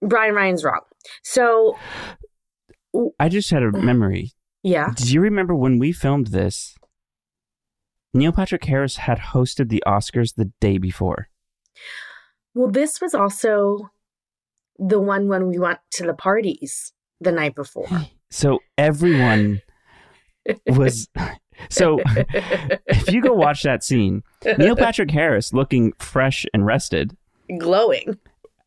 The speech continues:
Speaker 2: had hosted the Oscars, the biggest award ceremony of the year.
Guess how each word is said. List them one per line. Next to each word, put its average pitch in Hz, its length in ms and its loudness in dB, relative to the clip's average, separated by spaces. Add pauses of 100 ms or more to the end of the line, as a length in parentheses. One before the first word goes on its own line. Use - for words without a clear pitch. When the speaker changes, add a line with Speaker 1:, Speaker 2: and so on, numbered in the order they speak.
(120)
Speaker 2:
had 180 220 2
hosted 147 1000 0 (840)
the 175 200 2
Oscars, 139 760 -2 (120)
the 117 160 0 (120)
biggest 233 400 0
award 156 340 2
ceremony 143 400 0
of 127 180 -2
the 147 120 -2
year. 104 420 0